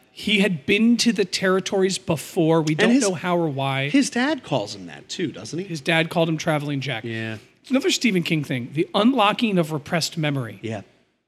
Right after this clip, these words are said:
Speaker 1: is a theme that exists in The Dark Tower. It's
Speaker 2: And,
Speaker 1: in It. It's
Speaker 2: and it's,
Speaker 1: in The
Speaker 2: and it's
Speaker 1: Shining.
Speaker 2: usu-, and it's usually around a parent.
Speaker 1: Mm-hmm.
Speaker 2: It's typically around a parent.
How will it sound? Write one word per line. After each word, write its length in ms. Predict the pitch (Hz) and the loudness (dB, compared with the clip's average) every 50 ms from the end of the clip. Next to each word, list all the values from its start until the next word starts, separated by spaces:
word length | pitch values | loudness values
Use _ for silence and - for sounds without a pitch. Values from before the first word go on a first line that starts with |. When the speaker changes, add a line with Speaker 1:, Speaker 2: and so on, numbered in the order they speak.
| _ _ _ - | _ _ _ 2
Speaker 1:
is 160 | 196 175 165 | 2 2 4
a 60 | 180 160 | 2 0
theme 420 | - - - 214 226 233 240 226 | -2 0 2 4 6 6 6 6
that 160 | 202 190 185 | 4 4 2
exists 500 | 180 160 156 139 139 175 170 - - - | 2 0 0 2 2 2 2 2 0 -2
in 140 | - 185 151 | -2 -4 -6
The 80 | 143 139 | -6 -4
Dark 280 | 143 147 135 135 - | -4 -4 -6 -6 -6
Tower. 440 | - - 262 277 269 269 262 262 262 - | -2 2 4 4 6 6 4 4 2 0
It's 140 | 190 165 - | -2 0 0
Speaker 2:
And, 80 | 175 165 | 0 0
Speaker 1:
in 140 | 147 156 - - | -2 -6 -2 2
It. 260 | 277 277 277 285 277 - - | 4 4 4 2 0 -2 0
It's 200 | 214 175 160 190 | 0 2 4 4
Speaker 2:
and 80 | 190 | 4
it's, 240 | 202 151 147 143 143 | 4 2 2 0 -2
Speaker 1:
in 80 | 147 - | -2 -2
The 100 | - 202 | -2 0
Speaker 2:
and 100 | 220 214 | 2 2
it's 80 | 190 | 4
Speaker 1:
Shining. 220 | - 302 302 269 262 262 254 254 | 4 6 8 8 8 8 8 8
Speaker 2:
usu-, 160 | 254 254 240 | 8 6 6
and 80 | 214 | 4
it's 140 | 208 190 - | 4 2 2
usually 340 | 226 233 208 208 226 240 240 | 2 2 2 2 2 2 2
around 240 | 214 202 202 196 196 | 2 2 0 -2 -2
a 40 | 190 | -2
parent. 380 | - - 185 233 208 123 - - _ _ _ 139 | -2 -2 -2 -2 -2 -4 -6 -14 _ _ _ -20
Speaker 1:
Mm-hmm. 180 | 131 117 139 139 143 - _ _ _ _ _ _ _ _ | -18 -16 -14 -16 -16 -16 _ _ _ _ _ _ _ _
Speaker 2:
It's 200 | - 143 139 - | -6 -6 -6 -6
typically 600 | - - - - 185 190 - 208 202 - 196 190 | -8 -6 -4 -2 -2 -2 -2 -4 -4 -2 0 0
around 340 | 185 180 165 160 151 151 156 | 2 2 2 2 2 0 0
a 40 | 147 | -4
parent. 340 | 139 135 135 113 101 - | -4 -4 -4 -4 -6 -8